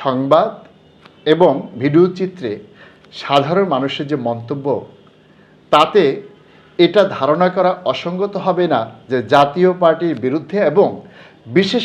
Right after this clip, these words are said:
করে জিএম কাদেরের বিরুদ্ধে মানুষের প্রচণ্ড ক্ষোভ রয়েছে। তাই আমাদেরও প্রশ্ন, হাসানুল হক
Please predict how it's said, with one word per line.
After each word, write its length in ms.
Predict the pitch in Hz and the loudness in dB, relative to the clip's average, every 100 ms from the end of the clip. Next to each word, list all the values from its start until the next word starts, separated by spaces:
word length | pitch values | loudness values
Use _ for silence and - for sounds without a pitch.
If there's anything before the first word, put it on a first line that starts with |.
| - | -2
করে 140 | 240 175 | -4 -4
জিএম 240 | 123 170 180 185 | 2 2 4 0
কাদেরের 360 | 165 175 165 | 0 0 0
বিরুদ্ধে 260 | 160 151 165 160 | -2 -2 -2 -2
মানুষের 300 | 127 135 180 180 - | -2 -2 -8 -8 -8
প্রচণ্ড 380 | 156 151 165 156 - | -8 -6 -10 -10 -10
ক্ষোভ 180 | 110 98 90 | -10 -10 -12
রয়েছে। 380 | 90 82 - 78 - _ _ _ _ _ _ _ _ _ _ _ _ _ _ _ _ _ 127 | -12 -14 -18 -18 -18 _ _ _ _ _ _ _ _ _ _ _ _ _ _ _ _ _ -6
তাই 200 | 110 92 - _ _ _ _ _ - - 127 | -6 -6 -16 _ _ _ _ _ -20 -6 -6
আমাদেরও 400 | 131 156 170 131 92 | -2 -2 -4 -8 -12
প্রশ্ন, 320 | 92 - - 90 87 _ _ _ _ _ _ _ _ _ _ _ _ _ _ _ _ _ _ _ _ - | -16 -18 -20 -20 -20 _ _ _ _ _ _ _ _ _ _ _ _ _ _ _ _ _ _ _ _ -12
হাসানুল 440 | 107 - 127 131 135 | -12 -10 -12 -8 -10
হক 160 | 135 | -8